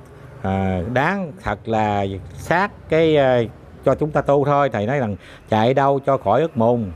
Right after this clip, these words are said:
linh đinh bá tánh vô cùng thở than, thương người tím ruột bầm gan. Quý vị thấy nào đau lòng không? Cũng như thầy mình nói đó, à, à, thương quá sức nên ta bệnh rịnh,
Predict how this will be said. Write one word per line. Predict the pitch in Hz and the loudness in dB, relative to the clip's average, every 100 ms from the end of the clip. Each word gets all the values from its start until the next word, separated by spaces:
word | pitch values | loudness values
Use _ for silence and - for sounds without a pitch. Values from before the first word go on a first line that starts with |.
| - | -4
linh | 139 143 139 | -2 0 0
đinh | 143 143 139 | 0 0 0
bá | 156 | 0
tánh | 139 165 175 | 0 -2 0
vô | 143 139 - | 2 2 2
cùng | 104 95 85 | 0 -2 -2
thở | 117 | -2
than, | 151 147 147 135 - - - - - | 0 -2 -2 -6 -12 -20 -20 -10 2
thương | 156 165 165 | 4 4 4
người | 123 127 131 123 | 4 6 4 2
tím | - 160 190 | 2 0 2
ruột | 123 113 | 2 2
bầm | 120 101 | 0 -2
gan. | 110 127 120 113 | 2 2 0 -2
Quý | 135 | -2
vị | 120 | -2
thấy | 135 147 | -2 -2
nào | 123 | -2
đau | 123 120 | 0 0
lòng | 104 | -2
không? | 113 110 - - - | -4 -8 -16 -20 -4
Cũng | 151 | -2
như | 175 | 0
thầy | 147 127 | 0 -2
mình | 131 | -2
nói | 151 190 | 0 0
đó, | 196 202 - - - | 0 -4 -10 -20 -16
à, | 156 160 147 123 113 - - - - | -6 -4 -4 -8 -12 -18 -20 -16 -2
à, | 107 | 0
thương | 143 156 156 | 4 2 4
quá | 175 | 0
sức | 170 196 196 | 2 0 0
nên | 151 143 | -4 0
ta | 143 | 0
bệnh | 127 120 | 0 0
rịnh, | 110 135 | 0 -2